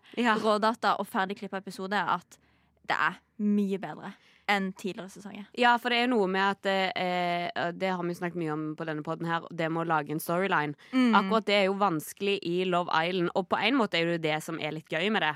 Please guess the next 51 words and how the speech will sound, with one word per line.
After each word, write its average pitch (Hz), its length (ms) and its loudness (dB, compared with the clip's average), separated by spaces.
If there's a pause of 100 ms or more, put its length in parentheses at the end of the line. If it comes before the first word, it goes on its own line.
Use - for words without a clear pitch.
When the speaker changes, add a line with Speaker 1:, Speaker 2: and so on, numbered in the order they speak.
(120)
Speaker 1:
at, 165 180 -2
eh, 160 240 0
det 165 200 -4
twister - 380 -6
som 160 140 -6
faen, 151 300 0
og 160 80 -4
så 165 60 -4
er - 20 -2
det 156 80 -6
sånn, 156 160 -2
«Å 269 100 0
ja, 240 140 4
vi 170 80 2
har 202 80 2
ikke 220 180 -6
fått - 60 -8
med 185 260 0
oss 240 160 -4
at 175 160 -4
de 170 260 -4 (300)
har 190 120 2
en 190 100 2
greie, 156 260 0
liksom.» 160 420 -2 (480)
Eh, 170 260 4
fordi 170 220 -4
de 165 60 0
har 175 80 2
klippet 175 300 -4
det 151 100 0
vekk, 156 160 -2
de 170 100 -2
trodde 156 300 -8
ikke 160 160 -6
det - 20 -4
kom 151 140 -4
til 147 100 -10
å 147 40 -12
bli 151 100 -4
så 151 160 -6
stor 147 320 -8
ting, 139 320 -6
liksom, 147 400 -4
og 143 220 -6
sånn 143 100 -8
der. 165 300 -2
Tenker 175 240 -6
på 156 200 -2
for 165 80 -12
eksempel, 151 560 -6